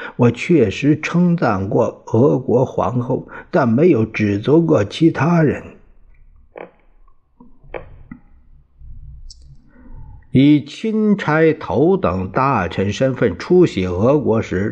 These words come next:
李鸿章在圣彼得堡的日记中谈到了其他的事情。朝廷强调回国时要取道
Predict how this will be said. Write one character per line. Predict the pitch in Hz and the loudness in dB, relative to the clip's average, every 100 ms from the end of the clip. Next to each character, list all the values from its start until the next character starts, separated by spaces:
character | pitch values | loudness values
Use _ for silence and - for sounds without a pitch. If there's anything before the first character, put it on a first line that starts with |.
| 110 | -2
李 | 110 110 | 0 0
鸿 | 110 107 139 165 | 0 0 0 0
章 | - 147 151 143 | 0 0 0 0
在 | 123 107 | -2 -2
圣 | - 185 131 98 | -4 -2 0 0
彼 | 92 92 | 0 0
得 | 131 | 0
堡 | 143 85 | 0 -2
的 | 90 104 | -2 -2
日 | 147 120 | 0 -2
记 | 92 110 90 | -2 -2 -2
中 | 107 135 180 - - - _ _ - | -2 -2 -4 -16 -20 -20 _ _ -8
谈 | 98 95 123 | -4 -2 -4
到 | 123 95 | -2 -4
了 | 87 85 | -4 -6
其 | - 104 | -6 -6
他 | 95 95 | -4 -4
的 | 90 | -2
事 | 87 85 | -4 -6
情。 | - - - - - - - - - - _ _ _ - _ _ _ _ - | -6 -14 -20 -20 -20 -20 -20 -20 -20 -20 _ _ _ -20 _ _ _ _ -10
朝 | - 101 117 120 | -4 0 2 0
廷 | - 117 107 | 0 0 0
强 | - - 92 101 123 | -4 -8 -8 -4 0
调 | 139 95 92 - - | 0 0 -2 -8 -12
回 | - 104 117 127 | -4 0 2 0
国 | 123 101 104 | 0 0 -2
时 | - 95 101 110 | -2 -4 -2 -2
要 | 113 101 | 0 0
取 | - - 101 98 | -2 -2 0 -2
道 | 123 123 104 95 - | 0 -2 -2 -6 -10